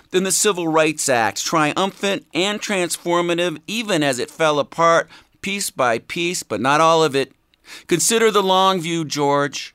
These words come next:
how things have gotten incrementally better. Hamilton and Burr shooting each other, yes, but everything swelling and resolving, becoming good, then horrible, then a little bit better. America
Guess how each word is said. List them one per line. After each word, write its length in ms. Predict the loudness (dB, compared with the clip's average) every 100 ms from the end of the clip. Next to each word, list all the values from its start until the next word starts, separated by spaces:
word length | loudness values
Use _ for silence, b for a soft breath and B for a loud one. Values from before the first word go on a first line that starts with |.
| _
how 100 | -6
things 300 | -2 -2 -2
have 120 | -4
gotten 360 | 0 0 2 -2
incrementally 1000 | -2 -6 -6 -4 -2 0 -2 -2 -4 -4
better. 400 | 0 2 0 -2 B B B
Hamilton 580 | -2 0 -2 -2 -2
and 140 | -2 0
Burr 220 | 2 2
shooting 400 | -2 -6 -4 -2
each 240 | -2 0
other, 360 | 0 2 0 -2
yes, 600 | -2 0 2 2 -2 -6 -10 B B
but 100 | -6
everything 480 | -4 -4 -4 -4
swelling 760 | -2 -2 0 0 0 0 0 0
and 160 | 0 0
resolving, 840 | 0 2 2 2 -2 -4 -4 -6 B B
becoming 520 | -6 -4 -4 -4 -4
good, 460 | 0 2 2 0 -4 B -6
then 180 | -2 -2
horrible, 760 | 0 2 4 4 2 0 -2 B B -2
then 120 | 0
a 80 | 2
little 280 | 2 2
bit 340 | 2 0 -2 0
better. 420 | 0 0 -2 -6 B B
America 800 | -2 0 0 0 0 2 0 -2